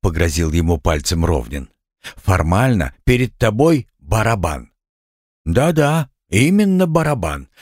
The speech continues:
как бы это забавно ни звучало. А достопримечательность не он, а лестница». «Серьёзно?» озадачился Нифонтов.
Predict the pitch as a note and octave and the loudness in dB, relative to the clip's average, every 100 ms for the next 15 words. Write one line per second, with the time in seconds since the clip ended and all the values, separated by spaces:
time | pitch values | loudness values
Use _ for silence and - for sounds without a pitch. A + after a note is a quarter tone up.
0 | - - F2 E2+ D#2 D#2+ D#2+ F2 E2 B1+ | -16 -4 -2 0 0 -2 0 -2 -2 -2
1 | D2+ D2+ F2+ G2 F#2+ C3 - G#2 - _ | -4 0 2 2 2 0 0 -2 -4 _
2 | _ _ _ _ - - - C3 A#2+ C3 | _ _ _ _ -16 -14 -2 0 2 0
3 | - C#3 - B2+ B2+ - B2+ B2+ B2 B2 | 0 -2 0 2 2 2 0 0 0 2
4 | A#2 - - - C3 B2+ G#2+ B2 F2 - | 2 -2 -10 -4 2 2 4 2 -2 -8
5 | - G2+ F2+ A#2+ - D2 - - - _ | -4 -2 0 0 -2 -8 -8 -10 -10 _
6 | _ _ _ _ - - - - F#2 D2+ | _ _ _ _ -16 -14 -6 -2 0 0
7 | B1 B2+ F#3 D#3 G2+ - _ G#2 G2 G#2 | 0 2 2 0 -2 -4 _ -4 -2 0
8 | F#2+ E2+ F2+ - G#2 G#2 D#2 C#2+ - - | 0 -2 -2 -2 0 2 0 -6 -12 -20
9 | - | -20